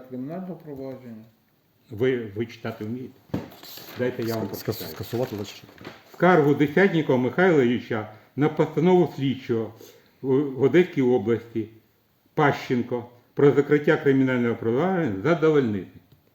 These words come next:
Speaker 1: Мгм.
Speaker 2: Тобто мою скаргу, е, на постанову про закриття задовольнити. Постанову слідчого, е, Пащенка від, е,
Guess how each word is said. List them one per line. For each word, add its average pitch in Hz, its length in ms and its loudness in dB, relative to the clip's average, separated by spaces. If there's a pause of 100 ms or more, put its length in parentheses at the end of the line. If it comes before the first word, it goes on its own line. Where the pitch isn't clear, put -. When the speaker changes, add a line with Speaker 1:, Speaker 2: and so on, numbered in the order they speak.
(280)
Speaker 1:
Мгм. 127 100 -20 (280)
Speaker 2:
Тобто 135 320 2 (400)
мою 147 320 6
скаргу, 107 520 0 (160)
е, - 20 -6 (240)
на 120 160 -2
постанову 117 640 -2
про 104 200 -4
закриття 98 640 -6 (200)
задовольнити. 107 760 -2 (320)
Постанову 151 640 4
слідчого, 107 480 -2 (380)
е, 107 300 -2 (100)
Пащенка 180 720 2 (260)
від, 143 260 2 (360)
е, 113 640 0